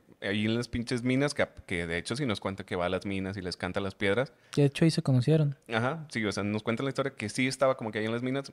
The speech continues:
Speaker 1: Ahorita como que ya no, puede que sí, creo que en el tráiler nos adelantan que vuelve ahí a cantarle las piedras. Pero X, o sea, a lo que voy es como que eres la esposa de un príncipe, güey.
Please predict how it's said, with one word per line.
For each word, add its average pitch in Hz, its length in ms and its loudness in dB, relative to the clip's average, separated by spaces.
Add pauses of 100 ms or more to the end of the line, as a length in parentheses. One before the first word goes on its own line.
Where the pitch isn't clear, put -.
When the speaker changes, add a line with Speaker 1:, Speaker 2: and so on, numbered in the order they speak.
Speaker 1:
Ahorita 117 420 2
como 110 180 -6
que 98 100 -6
ya 104 100 -2
no, 156 520 4
puede 135 180 2
que 127 100 -6
sí, 139 140 -2
creo 139 160 -2
que - 80 -2
en 135 60 0
el 113 100 -2
tráiler 117 300 2
nos 113 160 -2
adelantan 104 400 -4
que 87 200 -10 (280)
vuelve 107 320 2
ahí 101 200 -2
a 95 120 -2
cantarle 104 340 -4
las 110 140 -2
piedras. 139 260 0 (360)
Pero 120 160 8
X, 117 200 0
o 104 80 0
sea, 98 140 -6 (160)
a 110 60 4
lo 117 120 4
que 127 80 2
voy 131 160 4
es 147 80 0
como 151 180 -4
que 143 280 -6 (580)
eres 135 180 4
la 151 100 0
esposa 120 340 -2
de 117 40 2
un 113 80 0
príncipe, 123 460 -2
güey. 90 220 -6